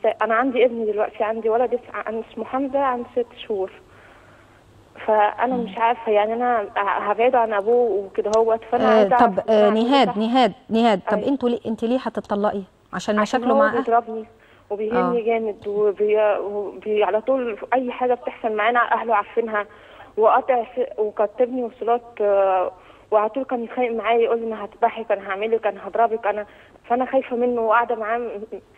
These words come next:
Speaker 1: م-، على طول ضرب، على طول إهانة، على طول فضيحة، فضايح في كل حتة نروحها، في الشارع، في أي حتة.
Speaker 2: مم.
Speaker 1: فيعني حاجة
Speaker 2: <clears throat>
Speaker 1: يعني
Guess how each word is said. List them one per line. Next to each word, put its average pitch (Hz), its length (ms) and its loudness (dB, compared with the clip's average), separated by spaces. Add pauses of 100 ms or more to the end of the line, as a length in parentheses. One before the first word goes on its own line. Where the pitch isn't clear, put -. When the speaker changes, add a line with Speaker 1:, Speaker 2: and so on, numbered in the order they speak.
(260)
Speaker 1:
م-، - 40 -2
على 214 120 4
طول 269 200 -2
ضرب، 247 280 4
على 214 140 2
طول 240 220 -4
إهانة، 233 280 2
على 214 220 2
طول 233 140 -10
فضيحة، 226 760 -2
فضايح 233 360 2
في - 220 -20
كل 254 200 -2
حتة 247 300 -2
نروحها، 220 340 -2
في - 100 -10
الشارع، 220 480 0
في - 160 -10
أي 233 180 -2
حتة. 220 340 -4 (1000)
Speaker 2:
مم. 156 260 -8 (1400)
Speaker 1:
فيعني 233 600 2
حاجة 277 360 2 (160)
Speaker 2:
<clears throat> 208 280 2
Speaker 1:
يعني 196 540 -6